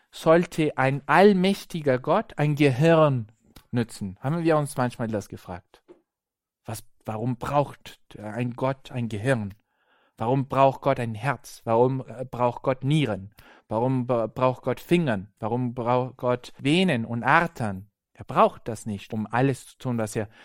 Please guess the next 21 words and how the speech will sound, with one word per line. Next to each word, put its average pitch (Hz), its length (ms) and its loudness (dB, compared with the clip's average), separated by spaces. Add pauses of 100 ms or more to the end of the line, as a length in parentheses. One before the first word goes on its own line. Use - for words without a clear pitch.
(240)
tun, 113 320 -4
äh, 104 260 -4
will. 101 200 -4 (760)
Ja, 117 280 -4
warum 113 340 -4
hat 123 240 -6
Gott - 340 -6 (400)
dich 139 260 -2
gebraucht - 540 -16 (260)
und 113 220 -8
dich 139 240 -4
gebraucht - 540 -16
und 113 180 -8
dich 135 220 -6
gebraucht? - 580 -18 (400)
Weil 117 160 -2
er 131 100 0
möchte 160 480 -4 (520)
alles 156 680 2
zu - 140 -14
Gott 151 320 -2